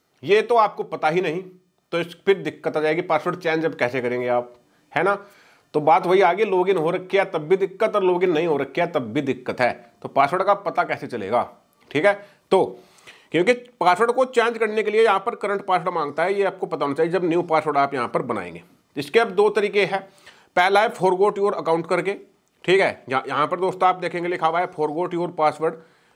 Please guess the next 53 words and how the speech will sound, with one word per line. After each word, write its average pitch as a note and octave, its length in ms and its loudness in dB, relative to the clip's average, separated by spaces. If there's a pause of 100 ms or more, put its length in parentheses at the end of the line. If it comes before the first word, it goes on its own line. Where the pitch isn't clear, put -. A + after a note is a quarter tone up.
तो D3+ 80 2
यदि F3+ 240 4
इस G#3 160 -2
पर G3+ 160 2
आप G3 160 2
क्लिक A3 240 0
करेंगे G#3+ 340 2
तो - 220 0
यहाँ E3+ 200 4
पर A3+ 140 4
दोस्तों A3+ 240 6
दिक्कत A3+ 280 4
क्या A3 140 4
आती G3+ 160 4
है, A#3 60 4
नहीं G#3 160 2
तो G#3 100 -2
आपके G#3+ 240 0
पास G#3 360 0
ईमेल E3+ 260 -2
आईडी F3 240 0
है, G#3 180 0
ना F#3 80 0
ही F3+ 80 -2
आपके F3 260 -2
पास E3+ 240 -4
मोबाइल D3+ 280 0
नंबर A2 320 -8
है, F2+ 100 -12
तो - 140 -10
फिर F#3 140 2
आप A3 180 4
पासवर्ड G#3 320 0
को G#3 200 -2
रीसेट F#3+ 360 -4
कैसे F3 240 -4
करेंगे, C#3 260 -4
क्योंकि E3+ 320 -6
ओटीपी F#3 400 0
कोड F3+ 280 -2
तो F#3+ 60 2
आपका F3 260 2
मोबाइल E3+ 280 -2
नंबर D#3+ 260 -4
पर G3 200 0
या E3+ 140 0
फिर D#3+ 140 -4
आपकी D#3 260 -2
ईमेल D3+ 220 -2
आईडी B2 180 0
पर A#2 180 -6
ही D#3 80 0
जाएगा, B2 340 2